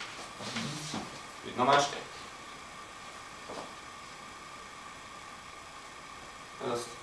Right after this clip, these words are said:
budem musieť kresliť trošku názorne. Správme si...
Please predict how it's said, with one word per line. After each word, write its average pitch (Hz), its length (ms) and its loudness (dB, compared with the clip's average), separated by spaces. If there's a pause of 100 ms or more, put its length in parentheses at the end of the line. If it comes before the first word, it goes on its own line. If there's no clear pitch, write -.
(140)
budem 123 240 8
musieť 120 240 6
kresliť 135 400 8
trošku 139 320 10
názorne. 123 720 12 (640)
Správme 147 320 12
si... 120 320 4